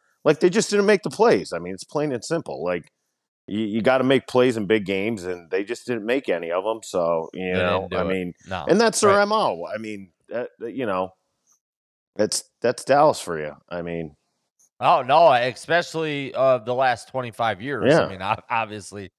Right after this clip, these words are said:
Speaker 2: you know, a lot, a lot of the listeners aren't gonna really
Speaker 1: You know, and
Speaker 2: remember
Speaker 1: Dak, I
Speaker 2: the,
Speaker 1: mean,
Speaker 2: the
Speaker 1: that would have been a
Speaker 2: Cowboy
Speaker 1: huge
Speaker 2: glory
Speaker 1: game for
Speaker 2: days.
Speaker 1: him to kinda get him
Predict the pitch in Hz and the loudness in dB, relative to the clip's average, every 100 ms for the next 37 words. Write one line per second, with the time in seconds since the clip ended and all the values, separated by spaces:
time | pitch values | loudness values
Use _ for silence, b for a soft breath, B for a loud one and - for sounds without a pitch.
0 | b b b 101 98 101 110 - 107 127 | b b b -8 -4 -2 -2 -2 0 2
1 | 147 120 107 110 101 95 104 110 101 113 | 2 2 -4 -6 -8 -12 -8 -8 -8 -10
2 | 98 104 101 98 95 _ - 220 151 147 | -10 -8 -6 -6 -10 _ 4 6 6 4
3 | 175 185 131 156 165 175 202 175 117 107 | 4 2 2 0 2 2 4 4 4 2
4 | 101 104 85 98 117 127 95 87 110 113 | 0 -2 -2 0 2 2 0 -4 -4 -4
5 | 110 101 - 127 123 120 101 80 117 113 | -4 -6 -8 -4 -2 -2 -6 -2 0 0
6 | 120 113 107 | -2 -4 -6